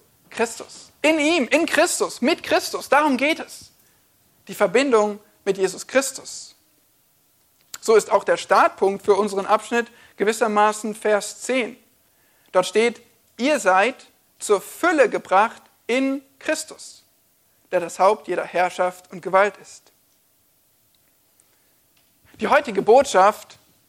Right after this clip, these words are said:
die soll dich ermutigen. Die heutige Botschaft soll dich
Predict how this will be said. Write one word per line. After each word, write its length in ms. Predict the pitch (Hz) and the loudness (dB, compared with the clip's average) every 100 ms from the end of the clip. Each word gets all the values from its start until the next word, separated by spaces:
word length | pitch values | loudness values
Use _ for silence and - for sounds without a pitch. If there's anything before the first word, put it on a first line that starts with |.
| _ - | _ -6
die 60 | 214 | 2
soll 180 | 214 | 4
dich 420 | 208 240 240 - _ _ - | 4 0 -2 -14 _ _ -12
ermutigen. 480 | 190 233 - - - _ _ _ _ _ _ - | -6 -6 -6 -16 -20 _ _ _ _ _ _ -4
Die 80 | 240 | 2
heutige 300 | 294 277 208 | 2 0 0
Botschaft 460 | 233 330 254 214 - | 2 2 0 -2 0
soll 160 | 220 | 0
dich 300 | 254 302 - | 0 -4 -8